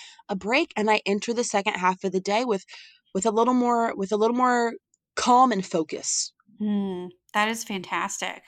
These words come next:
Speaker 2: I love that tip. I have to be very careful about reading fiction because I personally will get so sucked into it.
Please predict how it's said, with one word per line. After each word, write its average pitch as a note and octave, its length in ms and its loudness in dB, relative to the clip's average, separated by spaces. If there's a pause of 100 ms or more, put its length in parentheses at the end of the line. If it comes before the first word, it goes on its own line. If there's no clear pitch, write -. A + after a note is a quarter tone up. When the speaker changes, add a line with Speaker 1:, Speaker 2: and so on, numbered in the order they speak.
(100)
Speaker 2:
I G#3 520 2
love F#3+ 580 -4
that F#3 220 0
tip. F3 400 -4
I G#3+ 160 4
have D4+ 200 2
to D#4 80 -8
be D#4 160 2
very F#3+ 400 -2
careful F3+ 500 -10
about F#3+ 340 0
reading F#3 440 -8
fiction G3+ 580 -4
because G3 380 -4 (440)
I C4 120 4
personally C4 560 0
will B3+ 160 2
get G#3 180 -4
so F#3+ 540 -2
sucked - 480 -6
into F3 380 -8
it. D#4 220 -2